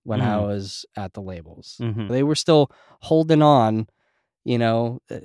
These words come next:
Speaker 1: thinking that it was gonna come back. It was before the, the financial market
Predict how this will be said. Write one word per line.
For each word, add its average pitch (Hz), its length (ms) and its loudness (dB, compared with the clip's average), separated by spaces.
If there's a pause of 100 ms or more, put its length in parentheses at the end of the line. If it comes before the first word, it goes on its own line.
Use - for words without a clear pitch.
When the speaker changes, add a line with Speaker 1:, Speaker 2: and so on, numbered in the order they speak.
(220)
Speaker 1:
thinking 127 380 -2
that 120 160 0
it 120 60 -2
was 113 180 -4
gonna 113 200 -6
come 117 260 -6
back. 120 300 -4
It 127 120 -4
was 160 160 0
before 151 340 -2
the, 143 280 0 (680)
the 113 120 -2
financial 117 640 -6 (220)
market 113 400 -4